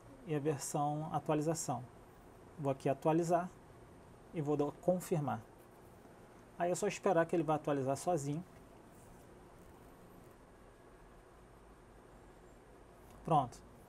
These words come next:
É, aqui ele já dá essa informação, dispositivo atualizado com sucesso, ele já tá atualizado, aí só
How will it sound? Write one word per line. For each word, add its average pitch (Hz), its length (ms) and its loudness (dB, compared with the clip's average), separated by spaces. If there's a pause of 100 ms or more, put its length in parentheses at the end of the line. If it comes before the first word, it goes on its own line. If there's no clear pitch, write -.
(140)
É, 143 180 0
aqui 139 160 -4
ele 147 100 2
já 135 100 2
dá 143 120 2
essa 143 140 -2
informação, 165 640 -2
dispositivo 139 600 -4
atualizado 139 520 -2
com 156 180 -6
sucesso, 147 640 -6
ele 135 140 -6
já 135 160 -2
tá - 120 -4
atualizado, 156 720 0
aí 156 160 -2
só 147 400 -4